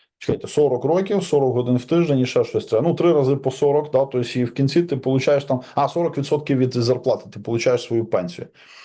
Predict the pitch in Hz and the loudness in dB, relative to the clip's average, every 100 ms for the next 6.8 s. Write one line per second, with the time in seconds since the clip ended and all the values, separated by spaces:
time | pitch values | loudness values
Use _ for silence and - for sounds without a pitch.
0 | - _ _ _ - 139 107 101 - 139 | -20 _ _ _ -2 0 2 0 0 0
1 | 123 120 120 104 87 98 98 147 151 139 | 2 2 4 2 2 -2 -2 0 2 2
2 | 135 135 127 98 90 80 117 135 104 151 | 0 2 2 2 0 -2 0 -2 -2 -4
3 | 147 147 151 165 139 139 151 - 123 123 | -2 2 2 2 2 0 0 -2 0 0
4 | 139 180 175 127 120 139 127 - 117 117 | 0 -2 -4 -4 0 2 2 0 -2 -2
5 | 113 143 139 127 117 - 156 185 123 110 | 0 -2 0 -2 -2 0 -2 0 0 2
6 | 123 143 147 - - 117 135 170 | 2 0 -2 -6 -4 0 0 -2